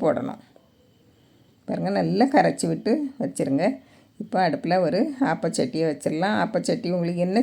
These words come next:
சட்டி இருக்கோ அதையும் வச்சிடலாம். வச்சுட்டு கொஞ்சமாக நெய் விடுங்க. நெய் விட்டுட்டு ஒரு கரண்டி மாவை விட்டு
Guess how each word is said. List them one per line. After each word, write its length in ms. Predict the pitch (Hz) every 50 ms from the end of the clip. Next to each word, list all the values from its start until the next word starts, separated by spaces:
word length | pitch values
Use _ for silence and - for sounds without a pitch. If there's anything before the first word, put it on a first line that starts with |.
| 269 311
சட்டி 200 | - - - 185 180
இருக்கோ 180 | 175 - 196 190
அதையும் 280 | 175 165 170 180 208 208 165
வச்சிடலாம். 500 | - - - 139 147 151 139 131 131 - - _ - - - - - _ _ _ -
வச்சுட்டு 360 | - 170 - - 175 - 240 233 - -
கொஞ்சமாக 540 | 220 226 226 226 - 254 196 208 214 196 185
நெய் 160 | 170 160 160
விடுங்க. 280 | 175 151 120 117 87 - - - - - - - - - - 220
நெய் 140 | 170 165 165
விட்டுட்டு 380 | 165 165 - 170 175 - - 240 330 - - _ _ _ _ _ _ _ _ _ _ _ _ _ _ _ _ _ _ _ _ _ _ _ _ _ _ - - - _ _ _ _ _ -
ஒரு 100 | 180 170 170 175
கரண்டி 260 | 165 165 165 175 190 196 185
மாவை 240 | 170 170 165 165 160 156
விட்டு 200 | 165 - 247